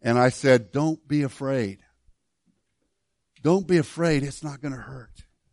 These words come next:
But, but he <laughs> said, "I realized immediately my words had no effect on him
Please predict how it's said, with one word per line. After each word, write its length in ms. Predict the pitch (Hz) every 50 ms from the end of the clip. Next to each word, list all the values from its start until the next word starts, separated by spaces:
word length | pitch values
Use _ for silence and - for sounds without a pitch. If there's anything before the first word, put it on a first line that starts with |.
| _ _ _ _ _ _ _ _ _ _ _ _ _ _ _
But, 280 | - 113 - - - _ _ _ _
but 140 | - 123 131
he 40 | 120
<laughs> 20 |
said, 220 | - - - 170 135
"I 80 | 135
realized 440 | 131 120 135 135 139 131 127 120 -
immediately 480 | 117 117 123 131 135 117 107 110 113 110
my 240 | 107 117 120 120
words 540 | 113 107 117 123 120 117 110 95 - - -
had 240 | 127 123 113 107 104
no 180 | 107 107 107 104
effect 380 | 98 - - 107 101 - -
on 120 | 104 98 92
him 140 | 92 92